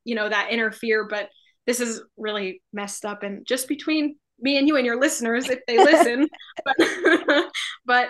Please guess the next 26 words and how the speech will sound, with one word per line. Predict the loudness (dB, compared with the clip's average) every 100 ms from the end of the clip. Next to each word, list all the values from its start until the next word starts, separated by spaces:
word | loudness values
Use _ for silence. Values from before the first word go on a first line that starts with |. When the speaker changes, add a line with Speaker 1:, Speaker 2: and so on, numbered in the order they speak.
| -6 -8
Speaker 1:
sometimes | -4 0 0 0
when | 0
I | -2 -2
get | -4 -4 -8 _
real, | -4 0 2 2 0 -4 -12 -8
um, | -4 -2 -4 -8 -12 -16 _ _ _ -20 -6
inappropriate | -2 -2 0 -2 0 0 -2 -4
comments | -4 -2 0 0 -2 -6 -10 _ _ _
from | -2 -2 0
clients, | 0 0 -2 -6 -8 -6 -4
they | -4
get | -4 -4
charged | -4 -2 -4 -10
for | -8 -4
that. | -2 -2 2
<laughs> | 2 4 0
So, | 0 2 6
Speaker 2:
Oh, | 8
yeah. | 8 6 2 -2 -8 -10 _ 2
Oh, | 2
yeah. | 4 2
Speaker 1:
yeah, | 0 -6 -10
because | -10 -6 -4 0 0
I, | 2 0 -2 -2
I | -2
don't, | 0 -2 -4